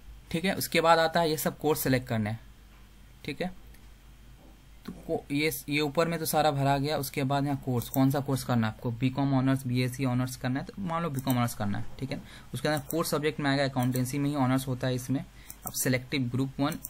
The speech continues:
जो आ रहा है इसमें कर देना, इसमें कोई ये कंप-, कोई group नहीं होता, जो देगा सीयू वही पढ़ना है। बीओ में, बीए ऑनर्स ये सब में क्या होता है ना, जन-, general elective के लिए एक subject आता है कि ये लो, ये लो, ऐसा elective रहता है, इसमें नहीं रहता बीकॉम ऑनर्स में।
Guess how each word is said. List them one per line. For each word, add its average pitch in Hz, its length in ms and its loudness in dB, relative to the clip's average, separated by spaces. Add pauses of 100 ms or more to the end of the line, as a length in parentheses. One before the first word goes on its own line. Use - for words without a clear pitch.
(180)
जो 131 160 2
आ 143 200 8
रहा 170 80 6
है 165 60 6
इसमें 151 200 -2
कर 127 140 2
देना, 120 140 4
इसमें 131 220 2
कोई 135 240 2 (160)
ये 120 240 2
कंप-, 123 300 0 (160)
कोई 131 140 2
group 135 300 0
नहीं 139 120 6
होता, 135 180 2
जो 143 320 0
देगा 135 320 2
सीयू 139 240 0
वही 123 180 4
पढ़ना 104 260 0
है। 113 100 -2 (460)
बीओ 131 200 4
में, 160 220 0
बीए 131 280 4
ऑनर्स 143 320 2
ये 139 100 2
सब 143 100 0
में 139 120 2
क्या 135 100 0
होता 135 140 0
है 180 40 -2
ना, 165 80 0
जन-, 120 300 2
general 131 280 2
elective 131 300 -2
के 139 100 -4
लिए 143 140 0
एक - 180 -8
subject 131 360 -2
आता 113 160 0
है 117 100 -4
कि 123 80 0
ये 131 80 4
लो, 135 200 0
ये 120 180 2
लो, 147 180 -2 (220)
ऐसा 139 240 -4 (240)
elective 120 380 0
रहता 104 200 -2
है, 107 40 -2
इसमें 117 220 0
नहीं 110 100 2
रहता 104 200 -4
बीकॉम 101 280 -6
ऑनर्स - 200 -10
में। - 80 -12